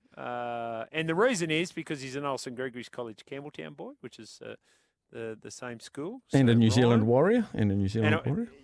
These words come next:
Speaker 1: yeah, absolutely. Absolutely. Uh, so that'd be my first. Ryan. Who's my next? Oh, Ryan Harris.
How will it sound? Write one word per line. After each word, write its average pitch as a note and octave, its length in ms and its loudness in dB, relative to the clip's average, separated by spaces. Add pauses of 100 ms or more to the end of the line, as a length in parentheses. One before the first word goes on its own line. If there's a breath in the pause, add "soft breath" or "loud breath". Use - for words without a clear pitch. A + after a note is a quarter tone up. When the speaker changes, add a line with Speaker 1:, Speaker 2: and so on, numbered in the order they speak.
Speaker 1:
yeah, E3+ 280 -2
absolutely. A#2+ 580 -8 (100)
Absolutely. C3 600 -12 (160)
Uh, B2 280 -4
so D#3+ 160 -6
that'd F#3 200 -2
be D3+ 100 -6
my B2 140 -6 (100)
first. F3 340 -4
Ryan. F3+ 520 -2 (880 loud breath)
Who's F4+ 180 -6
my E3+ 120 -4
next? C#3 380 -8 (160)
Oh, G3 760 4
Ryan A3 400 2
Harris. E3+ 720 -2